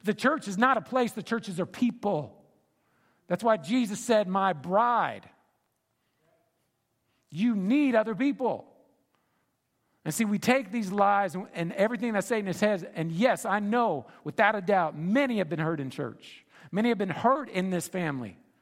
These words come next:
specifically and generally across the world. Story after story you can find where somebody was hurt. But see, part of what I think we need to remember,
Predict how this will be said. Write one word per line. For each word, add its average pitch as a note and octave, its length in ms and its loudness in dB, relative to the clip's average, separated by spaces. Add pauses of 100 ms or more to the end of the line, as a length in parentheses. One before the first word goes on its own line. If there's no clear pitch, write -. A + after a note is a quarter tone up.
(720)
specifically A#3+ 760 -2
and G3 180 -2
generally G#3 420 0
across F#3+ 400 -2
the F#3+ 100 -8
world. C#3+ 340 -4 (300)
Story A#3+ 440 0
after G3+ 160 0
story F#3+ 320 -4
you E3+ 60 -4
can D#3+ 140 -6
find D#3+ 260 -2
where C#3+ 80 -8
somebody D3+ 340 -8
was A#2+ 180 -14
hurt. - 280 -16 (2500)
But C3+ 80 -12
see, F#3 460 -6 (260)
part G3+ 160 -4
of G#3 60 -6
what G3 80 4
I E3+ 40 0
think F3 160 -8
we E3+ 60 -6
need D3+ 160 -4
to C#3+ 80 -10
remember, B2 480 -8